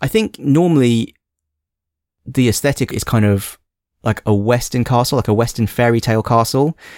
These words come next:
And this was a take on it as, like, an Eastern shogun instead. It's like Bowser with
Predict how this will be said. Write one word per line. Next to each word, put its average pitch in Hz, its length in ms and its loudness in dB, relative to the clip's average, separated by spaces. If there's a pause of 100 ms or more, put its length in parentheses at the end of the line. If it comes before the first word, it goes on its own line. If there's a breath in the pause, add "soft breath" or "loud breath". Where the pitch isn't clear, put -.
(180 loud breath)
And 117 220 0
this 147 200 -2
was 110 380 2 (400)
a 117 60 0
take 127 260 -2
on 117 100 2
it 110 160 -4 (600)
as, 107 200 0
like, 104 300 -2
an 104 160 -2
Eastern 104 380 0
shogun 92 540 -2
instead. 92 460 -4
It's 101 80 -10
like 95 200 -6
Bowser 101 480 0 (360 soft breath)
with 101 480 2